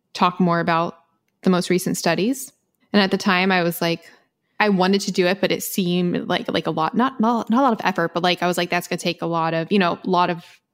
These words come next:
time to, like, research and everything." And I wanted to address all these qu-, listener questions, but I, I think having both is really important. So love native. All right. So we can squeeze in one, one question for one lucky listener before we go.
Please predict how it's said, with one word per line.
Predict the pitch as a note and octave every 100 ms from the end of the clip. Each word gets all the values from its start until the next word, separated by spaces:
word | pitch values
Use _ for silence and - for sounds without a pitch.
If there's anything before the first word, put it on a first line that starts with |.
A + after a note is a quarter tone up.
| _
time | - - F3 E3 E3
to, | - E3
like, | E3 -
research | E3+ - E3
and | E3+
everything." | E3 E3 E3 E3
And | D#3+
I | E3
wanted | D#3+ E3
to | - E3+
address | E3+ E3 E3+
all | E3+
these | E3 -
qu-, | - -
listener | F3+ - F3
questions, | - - A#3 B3+ -
but | F3+
I, | F3
I | F#3
think | F#3 G#3+
having | A3+ G#3
both | E3+ D#3+ E3
is | - - -
really | F3+ F3+
important. | - - - F#3+ - _
So | - - F#3+ G3+ _ _ _ _ -
love | E3 G3
native. | B3+ B3 F#3+ - _ _ -
All | F#3
right. | F3+ C4+
So | -
we | G3+
can | G3 G3+ F#3+
squeeze | G3 - G#3+ G#3 G3+
in | G3 G3
one, | F#3+ A3+ A3+ - - -
one | A3+ A#3+
question | - A3+ - A#3
for | A3+
one | F#3+ F#3+ G#3
lucky | A3 A3+ G#3+
listener | G#3 G#3+ G#3+ A3
before | A3+ A3 G#3+ G3+
we | F#3+
go. | F#3+ F#3+ B3